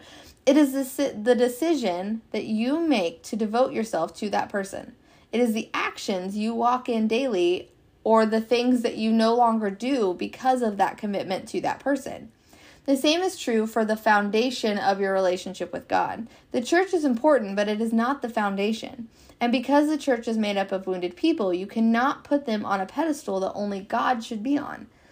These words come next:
And if you have been a part of a church that is not being led by the Spirit like it should be,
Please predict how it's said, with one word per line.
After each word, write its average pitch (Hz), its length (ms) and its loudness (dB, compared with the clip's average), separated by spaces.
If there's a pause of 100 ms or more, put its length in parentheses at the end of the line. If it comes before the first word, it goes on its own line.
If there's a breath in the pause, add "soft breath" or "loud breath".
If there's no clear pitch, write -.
(400 soft breath)
And 277 480 4
if 262 180 -2
you 262 140 -4
have 277 600 0
been 208 200 2
a 196 80 0
part 190 260 4
of 180 100 0
a 185 80 -2
church 196 580 -4
that 196 200 4
is 190 180 -2
not 208 380 0
being 202 300 -2
led 190 420 0 (400)
by 190 260 6
the 185 120 2
Spirit 185 500 0
like 180 220 0
it 220 120 -6
should 339 300 0
be, 196 320 -6